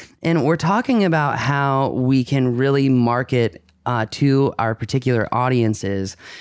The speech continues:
by really illustrating to the audience the value proposition of the particular industry vertical. But again, utilizing kinda what you just said to make it look like you're a team, make it look like it's bigger than it is.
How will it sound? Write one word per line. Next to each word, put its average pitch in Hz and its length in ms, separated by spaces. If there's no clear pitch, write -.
by 143 180
really 160 640
illustrating 151 720
to 131 200
the 127 160
audience 143 600
the 120 220
value 117 480
proposition 127 1000
of 123 280
the 131 100
particular 120 560
industry 117 420
vertical. 127 640
But 135 100
again, 139 340
utilizing 135 500
kinda 123 240
what 117 160
you 117 140
just 117 200
said 110 240
to 117 60
make 113 200
it 101 120
look 120 260
like 110 240
you're 107 160
a 95 60
team, 120 420
make 113 180
it 101 80
look 113 200
like 104 160
it's 107 160
bigger 113 340
than 107 160
it 95 140
is. 113 500